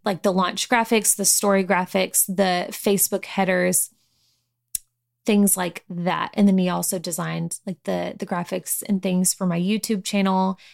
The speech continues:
'cause he's super talented like that. Also launch videos. So whenever I launched A three, I, we had some fun with the launch video. It was super dramatic and over the top,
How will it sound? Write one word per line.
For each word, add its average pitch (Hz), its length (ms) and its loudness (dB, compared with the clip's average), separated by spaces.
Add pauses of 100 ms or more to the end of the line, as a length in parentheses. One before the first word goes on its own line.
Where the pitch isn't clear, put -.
(100)
'cause - 140 -6
he's 185 160 -2
super - 260 -6
talented 415 680 0
like 349 240 0
that. 320 340 2 (800)
Also 226 380 4
launch 196 680 2
videos. 202 920 2
So 190 480 2 (280)
whenever 208 240 4
I 196 80 2
launched 190 420 0
A 202 180 2
three, 196 560 2
I, 185 500 0
we 214 240 0
had 208 220 2
some 196 220 2
fun 190 560 2
with 190 320 0
the 196 100 0
launch 208 360 0
video. 202 640 2 (360)
It 220 100 4
was 190 160 4
super 339 1120 4
dramatic 220 960 4
and 220 160 4
over 202 260 4
the 196 120 0
top, 196 580 0